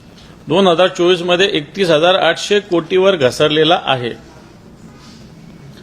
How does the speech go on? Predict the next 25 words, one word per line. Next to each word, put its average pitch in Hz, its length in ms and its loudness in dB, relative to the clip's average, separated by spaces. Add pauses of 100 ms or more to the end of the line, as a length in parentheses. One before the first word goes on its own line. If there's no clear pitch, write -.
(140)
पंधरा 180 280 2
वित्त 208 220 0
आयोगानुसार, 202 640 2
राज्याला 185 420 2
चार 196 260 0
प्रमुख 196 280 -4
मिळणाऱ्या 180 440 2
निधीतून 180 360 -2
पंचवीस 170 380 0
हजार 156 320 0
कोटीची 170 440 -6
रक्कम 165 420 -2
अजूनही 165 600 -2
मिळालेली 139 580 0
नाही. 170 220 0 (720)
थोडक्यात, 202 360 2 (1080)
राज्याला 180 500 2
केंद्र 190 380 0
जसं 175 280 0
पाहिजे 170 340 0
तशी 165 200 -2
मदत 156 340 4 (760)
आत्ताच्या 156 420 -2
काळात 143 320 2
करत 143 360 -4